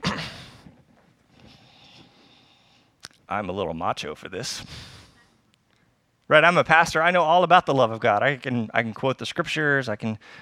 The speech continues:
I can tell you all about it. I can tell you everything you need to know about the love of God. But what happened in those four days as I sat in silence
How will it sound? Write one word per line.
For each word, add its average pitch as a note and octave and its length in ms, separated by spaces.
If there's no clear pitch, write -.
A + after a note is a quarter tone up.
I C3 120
can A#2+ 160
tell D#3+ 240
you C#3+ 180
all C3 200
about C3+ 260
it. - 20
I C3 40
can C3+ 120
tell D3 140
you D3 80
everything F#3+ 440
you E3 120
need D#3+ 160
to C#3 80
know D3+ 180
about B2+ 240
the A#2+ 80
love A#2 180
of A2 140
God. - 160
But C3 80
what D3+ 140
happened D3+ 380
in B2+ 120
those B2 220
four B2+ 260
days A2+ 300
as A#2 120
I A#2 100
sat C3 340
in A#2 140
silence A2 840